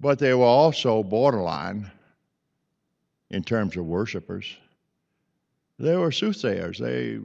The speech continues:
they followed the stars. They looked at the heavens to find messages. And they saw a star that they knew had been promised in the, in some writing they had read, and they believed the writing for the first time, and they followed,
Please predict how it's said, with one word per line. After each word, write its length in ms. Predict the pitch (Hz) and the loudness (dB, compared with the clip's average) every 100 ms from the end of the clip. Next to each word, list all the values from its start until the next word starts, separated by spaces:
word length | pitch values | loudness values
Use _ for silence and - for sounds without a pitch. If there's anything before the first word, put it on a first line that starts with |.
| 95 - | -16 -18
they 320 | - 139 135 139 | -16 -12 -10 -8
followed 420 | 139 131 143 127 | -6 -6 -6 -8
the 80 | 131 | -6
stars. 1040 | - - 156 160 147 127 104 90 90 - - _ _ _ _ | -6 -2 0 2 2 2 0 -2 -6 -12 -16 _ _ _ _
They 140 | 127 | -4
looked 240 | 151 156 147 | 0 -2 -4
at 100 | 135 | -2
the 100 | 131 | 2
heavens 380 | 139 147 139 - | 4 4 0 -2
to 80 | |
find 400 | 131 143 139 135 | -4 -2 0 2
messages. 720 | 135 165 160 113 87 95 - - _ _ - - _ _ | 2 4 2 0 -2 -6 -8 -10 _ _ -20 -20 _ _
And 160 | 127 139 | -2 0
they 120 | 139 | 2
saw 320 | - 160 175 | 2 4 4
a 40 | 147 | 2
star 540 | - 143 127 139 170 | 4 6 8 8 6
that 160 | 135 117 | 2 0
they 260 | 139 143 | 0 0
knew 240 | 135 139 151 | 0 0 0
had 180 | 135 131 | 0 -2
been 160 | 123 | -4
promised 500 | - 143 156 143 123 | -2 0 0 0 0
in 160 | 139 131 | 0 2
the, 180 | 113 110 - - _ - | 0 -2 -14 -20 _ -8
in 120 | 113 | -6
some 240 | 104 143 135 | -2 2 6
writing 360 | 147 196 170 | 6 6 4
they 160 | 135 123 | 4 6
had 160 | 127 | 4
read, 260 | 120 135 170 | 6 6 6
and 160 | 147 143 | 4 2
they 80 | |
believed 340 | 147 143 156 127 | 2 2 2 4
the 100 | 123 | 6
writing 420 | 139 190 160 113 | 8 8 6 0
for 160 | 120 110 | 0 0
the 80 | |
first 280 | 104 120 110 | 2 0 0
time, 200 | 135 147 | 2 2
and 100 | 143 | 2
they 80 | 135 | 0
followed, 520 | - 143 160 135 120 | 2 4 4 2 -2